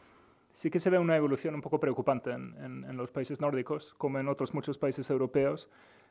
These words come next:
y es la vuelta de ciertos partidos de extrema derecha, y que están, eh,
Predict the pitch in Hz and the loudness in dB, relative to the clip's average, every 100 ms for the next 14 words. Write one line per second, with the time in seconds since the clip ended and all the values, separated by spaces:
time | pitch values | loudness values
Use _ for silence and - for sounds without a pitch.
0 | _ 139 139 156 - - 156 135 147 143 | _ 2 4 2 -2 -4 4 6 4 2
1 | 165 160 135 - 147 - 147 139 131 123 | 2 4 2 0 -4 0 2 4 2 0
2 | - 131 - 139 135 127 123 - 131 156 | -2 -2 0 0 2 2 0 -2 -6 -2
3 | 135 117 127 - - _ _ _ _ _ | 0 2 0 -2 -12 _ _ _ _ _
4 | _ _ _ - _ - 123 131 131 143 | _ _ _ -20 _ -10 -4 -2 2 2
5 | 156 156 147 127 120 117 117 | 2 -4 0 2 2 0 -2